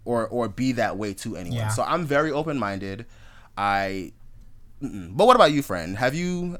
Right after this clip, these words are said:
Speaker 1: ever slut-shamed someone?
Speaker 2: Yeah, when I was, yeah, i-, ignorantly, unfortunately, I have. I think, um, I think that I was just really misinformed early
Speaker 1: Mm-hmm.
Speaker 2: on in life, and especially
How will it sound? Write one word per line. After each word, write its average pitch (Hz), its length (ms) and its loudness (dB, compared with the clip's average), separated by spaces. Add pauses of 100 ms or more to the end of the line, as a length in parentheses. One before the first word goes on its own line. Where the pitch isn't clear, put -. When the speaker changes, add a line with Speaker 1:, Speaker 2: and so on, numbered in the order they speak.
Speaker 1:
ever 151 180 0
slut-shamed 156 580 -6
someone? 160 500 -8 (2000)
Speaker 2:
Yeah, 160 400 4
when 160 140 4
I 160 40 6
was, 160 200 -2
yeah, 170 300 0 (260)
i-, - 80 -14 (560)
ignorantly, 143 840 -2
unfortunately, 143 680 -2
I 123 120 0
have. 120 600 -2
I 135 100 -4
think, 156 420 -6 (540)
um, 135 560 0 (680)
I 208 140 6
think 233 340 -8
that 165 300 4
I 160 140 6
was 180 200 -2
just 170 160 -4
really 160 260 -4
misinformed 143 1080 -2
early 139 280 -2
Speaker 1:
Mm-hmm. 120 180 -4
Speaker 2:
on 127 120 -2
in 143 100 -6
life, 143 400 -4 (440)
and 147 360 0
especially 240 760 0